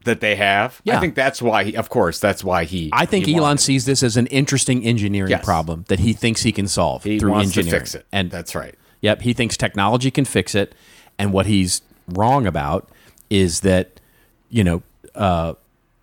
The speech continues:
Speaker 2: Twitter is not the town square, it's the town, as I've said before. And you're not gonna fix the town. The, the town is gonna be the town, and, and including trolls and all.
Speaker 1: But I, the, my,
Speaker 2: And so
Speaker 1: the, the funniest thing to me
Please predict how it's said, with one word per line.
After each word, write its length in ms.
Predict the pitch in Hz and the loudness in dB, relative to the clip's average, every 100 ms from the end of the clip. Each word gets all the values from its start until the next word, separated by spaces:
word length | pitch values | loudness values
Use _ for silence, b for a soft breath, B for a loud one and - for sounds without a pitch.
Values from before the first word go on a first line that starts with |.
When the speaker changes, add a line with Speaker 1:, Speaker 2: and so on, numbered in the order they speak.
| _ - | _ -4
Speaker 2:
Twitter 320 | 135 135 127 | 0 2 2
is 100 | 104 | 2
not 220 | 104 113 | 0 0
the 60 | - | 0
town 260 | 101 101 | 0 0
square, 360 | - 82 80 87 | 0 -2 0 0
it's 160 | 85 | -2
the 100 | - | -4
town, 440 | 104 87 76 78 110 _ 85 | -4 -2 -2 -2 -4 _ -6
as 140 | 82 | -4
I've 140 | 80 | -2
said 220 | - 76 73 | -2 -4 -4
before. 500 | - 76 71 95 - B B B B B _ - | -6 -4 -2 -2 -4 B B B B B _ -4
And 220 | 110 104 - - | -4 -4 -8 -12
you're 220 | 110 113 | -2 0
not 280 | 110 113 - | 2 0 2
gonna 160 | 123 | 0
fix 400 | 107 113 113 - - _ _ _ _ _ - 107 - - | 0 -2 -2 -4 -10 _ _ _ _ _ -16 -16 -16 -6
the 140 | 120 | -2
town. 440 | - 107 165 - - _ _ | 0 0 0 -4 -12 _ _
The, 160 | 95 98 | -2 -2
the 200 | - 98 | -2 -6
town 300 | - 101 120 | -2 0 0
is 80 | 110 | 2
gonna 160 | 110 107 | 0 2
be 120 | 113 | 0
the 80 | 98 | 0
town, 380 | - 120 151 71 | 0 2 0 -2
and, 180 | 80 - | -6 -4
and 320 | 90 87 - - | -2 -2 -4 -2
including 560 | 98 87 110 110 98 | -2 0 0 0 0
trolls 520 | - 101 95 104 110 101 | -2 2 4 2 2 2
and 80 | 98 | 2
all. 240 | 156 104 | 0 -2
Speaker 1:
But 120 | 156 | 0
I, 80 | 143 | 0
the, 360 | - 143 120 127 | 0 -4 -2 -2
my, 140 | 117 110 | 0 0
Speaker 2:
And 100 | - | 2
so 200 | 113 104 | 0 0
Speaker 1:
the, 200 | - 120 | -2 -4
the 340 | 82 - - | -6 -16 -12
funniest 480 | - 165 180 151 - | -4 0 2 2 2
thing 220 | 131 123 | 0 0
to 100 | 104 | -4
me 340 | 78 69 65 | -4 -10 -12